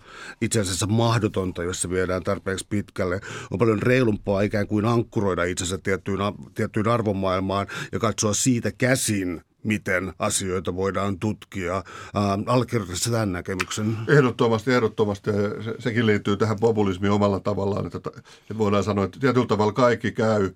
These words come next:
Speaker 2: mutta oikeasti käy vaan se, joka on tietty ideologian, ideologian mukaista. Mut jos mennään ihan tiedemaailmaan, niin, niin kyllä tämmönen relativismi ja, ja erilaiset ilmiöt, joita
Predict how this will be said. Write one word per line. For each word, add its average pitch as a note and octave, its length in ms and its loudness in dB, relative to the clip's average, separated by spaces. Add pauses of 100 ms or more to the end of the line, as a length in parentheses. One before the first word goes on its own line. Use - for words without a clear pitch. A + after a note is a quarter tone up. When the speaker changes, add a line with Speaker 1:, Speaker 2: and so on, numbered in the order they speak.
(140)
Speaker 2:
mutta G#2 160 0
oikeasti G#2 340 0
käy G#2+ 260 0
vaan G#2 220 2
se, G#2+ 140 4
joka G2 260 2
on F#2+ 80 0
tietty G#2 340 0
ideologian, F#2 600 -4 (360)
ideologian G#2 540 2
mukaista. A2+ 540 0
Mut F#2 160 -8
jos F#2 100 -8
mennään G#2+ 240 0
ihan A2+ 140 2
tiedemaailmaan, G2 760 2
niin, F#2+ 140 -4 (520)
niin G#2 120 -2
kyllä G#2 200 2
tämmönen G#2 200 2
relativismi G#2 840 2
ja, G2 180 2
ja G2+ 200 0
erilaiset G#2 500 0
ilmiöt, G#2 360 2
joita G2 220 -2